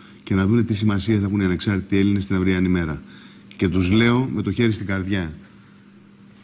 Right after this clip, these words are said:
και με το βλέμμα που τους κοιτάω πάντα στα μάτια, να ξέρουνε ότι ο Πάνος ο Καμένος θα είναι σταθερός στις αρχές του και στις ιδέες του. Θα παλέψω να ενώσω τους Έλληνες και όπως τέσσερα χρόνια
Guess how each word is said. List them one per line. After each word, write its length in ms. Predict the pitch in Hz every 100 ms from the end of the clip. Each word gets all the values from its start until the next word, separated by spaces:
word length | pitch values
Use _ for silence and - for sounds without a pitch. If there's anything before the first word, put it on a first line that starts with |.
| - -
και 140 | -
με 100 | 107
το 140 | 101 101
βλέμμα 300 | 113 123 131
που 120 | 120
τους 160 | 110 -
κοιτάω 280 | 95 123
πάντα 220 | 117 123 117
στα 140 | 113
μάτια, 420 | 107 98 82 69 - - - - -
να 120 | 87
ξέρουνε 640 | 82 127 110 104 107 131 135 -
ότι 180 | - 90
ο 60 | 87
Πάνος 260 | 113 123
ο 40 | 110
Καμένος 380 | 104 101 107 110
θα 80 |
είναι 120 | 113 110
σταθερός 560 | - 104 104 98 117
στις 100 | 101
αρχές 240 | 90 101 90
του 60 |
και 80 | 87
στις 120 | 78
ιδέες 360 | 85 85 85 82
του. 200 | 107 110 - - - - - - -
Θα 320 | - - - -
παλέψω 580 | - 113 123 135 147 123 - -
να 140 | 113 117
ενώσω 340 | 120 151 131
τους 220 | 92 87
Έλληνες 540 | 107 95 98 120 123 - - - - - -
και 80 | -
όπως 200 | 107 113
τέσσερα 320 | 139 123 120
χρόνια 440 | 104 120 110 80